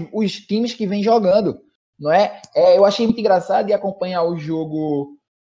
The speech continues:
pela narração nacional, né, que falava sobre o Leandro Bassi ser um meia, né? <laughs> É, não saber que o cara é atacante, ele é colocado na posição de atacante aqui dentro do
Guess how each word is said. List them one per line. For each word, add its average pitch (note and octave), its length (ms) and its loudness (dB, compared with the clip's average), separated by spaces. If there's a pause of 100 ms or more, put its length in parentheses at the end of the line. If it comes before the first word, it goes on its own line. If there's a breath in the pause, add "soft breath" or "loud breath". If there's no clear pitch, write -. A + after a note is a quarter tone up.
(160)
pela E3+ 240 2
narração E3+ 460 -2
nacional, D#3+ 720 -6
né, G3 220 -4 (500)
que F#3+ 840 0
falava F#3 320 4
sobre F#3+ 240 -2
o - 20 4
Leandro F#3+ 280 2
Bassi F#3 260 2
ser G#3 140 -4
um G#3+ 80 -4
meia, E3 320 2
né? E3 200 -10 (120)
<laughs> - 240 -14 (220 soft breath)
É, C#3 440 6
não D#3+ 120 0
saber F#3 500 2
que G3 80 -4
o F3+ 80 -4
cara E3 420 2
é E3 160 4
atacante, G3 580 0
ele F3 300 2
é F3 80 6
colocado F#3 380 2
na E3+ 100 -4
posição D#3+ 440 -4
de D#3+ 100 0
atacante D#3+ 520 -4
aqui C#3 180 -10
dentro C3+ 300 -12
do B2+ 500 -2